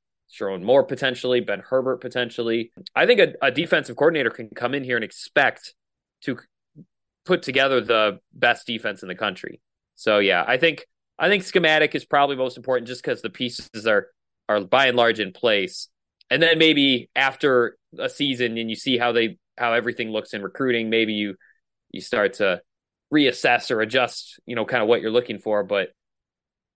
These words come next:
yeah, I mean, this is kind of a turnkey defense, I feel like. I mean, there's, there's a couple position groups or a couple positions that they'll have to replace, but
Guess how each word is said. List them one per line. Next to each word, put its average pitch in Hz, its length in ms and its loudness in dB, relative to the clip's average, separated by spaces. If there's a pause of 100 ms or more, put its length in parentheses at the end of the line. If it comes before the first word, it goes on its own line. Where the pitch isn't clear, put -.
(160)
yeah, 147 180 4
I 139 60 4
mean, 127 100 0
this 156 140 -2
is 180 100 -6
kind 185 180 2
of 147 60 0
a 131 60 0
turnkey 147 500 -4
defense, 113 720 -8 (180)
I 139 140 0
feel 107 200 -2
like. 98 300 -4 (240)
I 104 60 -6
mean, 110 120 -4
there's, 123 160 2
there's 123 180 2
a 131 60 -2
couple 139 340 -2
position 135 400 -4
groups - 360 -6
or - 280 -8
a - 40 -20
couple 135 280 -2
positions 127 520 -6
that 110 100 -10
they'll 120 140 2
have 117 180 2
to 117 100 -6
replace, 120 540 -2
but 98 260 -2